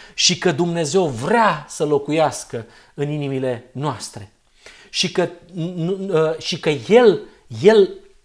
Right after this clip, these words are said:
El așa are dorința aceasta încă de la despărțirea din grădina Edenului. Dar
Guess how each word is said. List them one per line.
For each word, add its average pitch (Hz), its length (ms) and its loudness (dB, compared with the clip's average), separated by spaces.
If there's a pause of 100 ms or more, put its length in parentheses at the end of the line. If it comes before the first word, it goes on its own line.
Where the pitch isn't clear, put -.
(360)
El 214 320 4
așa 165 240 -2
are 208 120 0
dorința 185 440 0
aceasta 170 680 -6
încă 277 520 -4
de 208 100 -2
la 196 120 -2
despărțirea 175 600 -6
din 139 120 -10
grădina 131 340 -6
Edenului. 104 560 -12 (1400)
Dar 127 380 -4